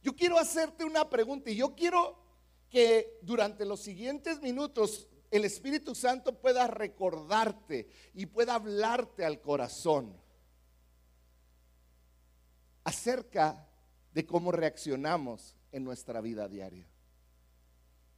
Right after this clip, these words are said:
Tengo una pregunta para ti. ¿Alguna vez te has sentado al final del día y te has puesto a pensar, "¿Cómo reaccioné el día de hoy? ¿Cómo fueron mis reacciones?"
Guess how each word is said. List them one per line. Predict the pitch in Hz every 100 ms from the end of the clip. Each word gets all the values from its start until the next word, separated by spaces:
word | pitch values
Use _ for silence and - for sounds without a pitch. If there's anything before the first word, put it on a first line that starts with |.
| _
Tengo | 269 311
una | 277 247
pregunta | 208 175 160 160 - 117
para | 113 101
ti. | - 90 - _ _ _ _ _ _ _ _ _ _ _
¿Alguna | 196 208 269
vez | 269 262 -
te | 240
has | 214
sentado | 214 220 180 - 165 185 202
al | 185
final | - 143 151 165
del | 160 143
día | 151 175 175 156 - _ _ _ _ _ _ _ _ _ _ _
y | 165
te | - 165
has | 160
puesto | 175 180 196
a | 180
pensar, | 139 127 143 131 -
"¿Cómo | - 208 233 240
reaccioné | 196 170 131 - - - - 120 113 120 151 104 - _ _ _ _
el | - 110
día | 104 110 98
de | 87
hoy? | 85 76 _ _ _ _ _ _ _ _ _ _ _ _ _ _
¿Cómo | 269 294
fueron | 311 302 311
mis | 294 247
reacciones?" | 196 190 165 - - - 190 220 226 190 123 - - - - -